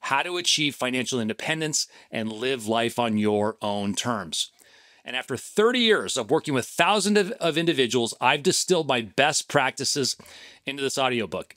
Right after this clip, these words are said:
It really challenges conventional wisdom, you'll learn practical, proven steps to end your financial struggles, create more cash flow,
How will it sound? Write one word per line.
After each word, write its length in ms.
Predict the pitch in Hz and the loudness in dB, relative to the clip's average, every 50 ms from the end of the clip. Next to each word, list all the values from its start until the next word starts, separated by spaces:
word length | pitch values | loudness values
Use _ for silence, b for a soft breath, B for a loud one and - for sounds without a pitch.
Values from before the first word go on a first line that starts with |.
| _ | _
It 160 | - 127 131 131 | -10 -10 -8 -6
really 220 | 165 185 208 202 | -2 -2 -2 0
challenges 520 | - - - 165 170 180 185 147 185 180 | -2 -2 0 0 0 0 2 2 0 0
conventional 540 | - - 127 127 131 127 - - 113 107 98 | 0 0 2 2 2 2 0 -2 -2 -2 2
wisdom, 460 | 104 139 196 196 - - 208 196 151 B B B B B B B B B B | 4 4 4 4 4 2 2 0 -2 B B B B B B B B B B
you'll 140 | 131 120 | -4 -4
learn 180 | 123 127 117 110 | -2 -4 -4 -4
practical, 800 | - - - 175 190 185 175 - 196 - 190 196 196 202 - _ | -6 -4 -2 0 0 0 0 -2 -4 -2 -2 -2 -2 -2 -4 _
proven 380 | - - - 165 180 175 202 - | -8 0 2 2 2 2 2 -2
steps 380 | - - 180 175 175 - - | -2 -2 -2 -2 -2 -4 -6
to 200 | - 131 104 - | -8 -8 -10 -4
end 220 | 123 139 170 190 190 | -2 -2 0 0 0
your 100 | 190 180 | -2 0
financial 400 | - - 175 170 170 151 190 175 | 0 -2 -2 -2 -2 -4 -4 -6
struggles, 500 | - - 175 175 160 180 185 165 - - | -4 -2 -2 0 0 0 -2 -2 -4 -8
create 340 | - - - 143 127 113 | -8 -6 -4 -4 -4 -4
more 120 | 98 95 95 | -8 -10 -10
cash 360 | - - 185 185 180 180 - | -6 -4 -2 0 0 -2 -2
flow, 280 | - 170 165 151 151 | 0 0 0 0 0